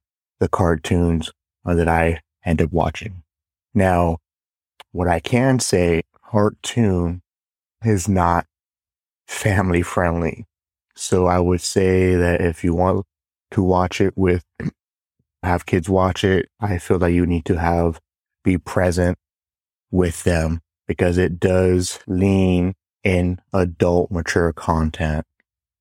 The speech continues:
I wanna say eighty percent of the time.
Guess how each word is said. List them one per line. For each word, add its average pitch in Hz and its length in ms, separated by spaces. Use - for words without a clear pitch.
I 85 60
wanna 85 300
say 80 600
eighty 90 260
percent 85 360
of 85 40
the 85 180
time. 82 380